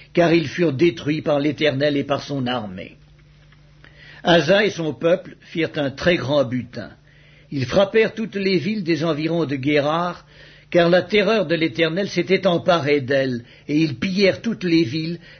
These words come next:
dont les dépouilles furent considérables. Ils frappèrent aussi les tentes des troupeaux,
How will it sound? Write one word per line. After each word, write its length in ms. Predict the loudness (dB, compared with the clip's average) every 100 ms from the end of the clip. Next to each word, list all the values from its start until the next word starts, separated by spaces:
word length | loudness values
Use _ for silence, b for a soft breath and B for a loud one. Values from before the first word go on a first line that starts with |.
| -6
dont 140 | 0
les 140 | 2
dépouilles 540 | 4 2 2 -2 -4 -6 B
furent 260 | -4 -2 0
considérables. 920 | -2 0 -4 -4 -4 -8 -12 -16 -20 _ -20 -20 _ _ _ _ _ _ _ -20 B B B -4
Ils 120 | -2
frappèrent 460 | 2 2 4 2 2
aussi 380 | 0 -2 -4 -2
les 220 | -2 -2
tentes 400 | 0 2 0 -2
des 220 | -2 -2
troupeaux, 560 | -2 -6 -4 0 0